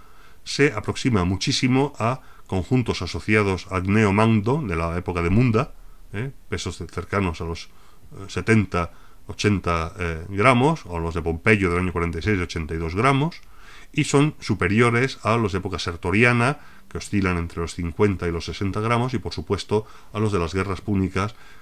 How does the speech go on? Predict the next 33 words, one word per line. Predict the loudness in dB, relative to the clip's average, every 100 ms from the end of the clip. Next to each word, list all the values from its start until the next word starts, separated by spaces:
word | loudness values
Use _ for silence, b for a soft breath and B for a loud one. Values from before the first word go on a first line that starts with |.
| B
que | -6
suelen | -2 0
oscilar | 0 0 0
entre | 0 -4
los | -6
treinta | -2 0 0
y |
como | -2 -2
mucho | -2 -4
los | -4
cuarenta | -6 -6 -6 -6
gramos. | -10 -10 -10 -10
Es | -6
decir, | -4 0
hay |
un | 0 0
progresivo | -4 -4 -2 0 2
aumento | 4 2 0 -2 0
y | 0
la | 4
barra | 4 4 2 -2 -6 b b b -10
de | -2 2 2 0 -16 -12 -8
el | -8
estudio | -2 0 0 0 -4
de | -6 -6
los | -4 -2
glandes | 2 4 4 2
de | 2
Montemayor, | 2 2 2 2 2 2 B B B -12
eh, | -10 -6 -4
encaja | 0 2 2
perfectamente | 0 -2 -2 0 0 -2 -4
con | -2 -2